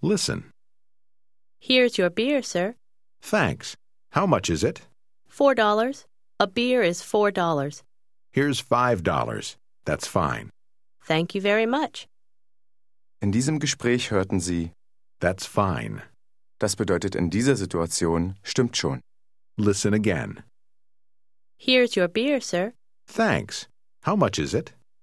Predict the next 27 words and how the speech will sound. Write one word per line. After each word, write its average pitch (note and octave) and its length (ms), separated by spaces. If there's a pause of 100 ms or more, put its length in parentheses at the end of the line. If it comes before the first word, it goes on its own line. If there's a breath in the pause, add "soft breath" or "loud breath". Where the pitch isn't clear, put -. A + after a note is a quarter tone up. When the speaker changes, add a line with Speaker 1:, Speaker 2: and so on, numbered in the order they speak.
(260)
Speaker 2:
Four D4 320
dollars. G3 420 (480)
A G#3 100
beer A#3+ 320
is E3 200
four G3+ 260
dollars. F3+ 480 (500)
Speaker 1:
Here's A#2 260
five G#2 500
dollars. C2+ 500 (240)
That's G2+ 240
fine. F#2 560 (480)
Speaker 2:
Thank D3+ 320
you D#3+ 80
very D#3 260
much. B3+ 440 (1040)
Speaker 3:
Erinnern B2+ 320
Sie A#2+ 100
sich, G2 300
wie F#2 60
man E2+ 200
sagt, E2 400
wenn F#2 100
man F#2+ 160
jemandem F2+ 360
etwas - 340
überreicht. G2 760